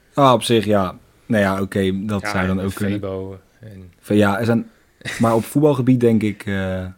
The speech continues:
Speaker 1: dat het een van de weinige dingen is. Maar ja, dat is, ik denk
Speaker 2: Ja, het is ook, het is
Speaker 1: ze
Speaker 2: ook
Speaker 1: hebben
Speaker 2: wel het meest makkelijke wat je kunt doen. Gewoon iemand die hele duidelijke fouten maakt, gewoon zeggen, "Ja, die maakt fouten."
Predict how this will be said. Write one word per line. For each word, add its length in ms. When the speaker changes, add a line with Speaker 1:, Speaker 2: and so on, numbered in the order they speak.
Speaker 1:
dat 180
het 100
een 100
van 100
de 60
weinige 300
dingen 220
is. 180
Maar 200
ja, 400
dat 240
is, 320
ik 180
denk 260
Speaker 2:
Ja, 60
het 120
is 120
ook, 80
het 100
is 60
Speaker 1:
ze 60
Speaker 2:
ook 60
Speaker 1:
hebben 180
Speaker 2:
wel 180
het 180
meest 220
makkelijke 440
wat 120
je 60
kunt 160
doen. 140
Gewoon 160
iemand 360
die 160
hele 400
duidelijke 480
fouten 300
maakt, 200
gewoon 160
zeggen, 180
"Ja, 380
die 120
maakt 200
fouten." 400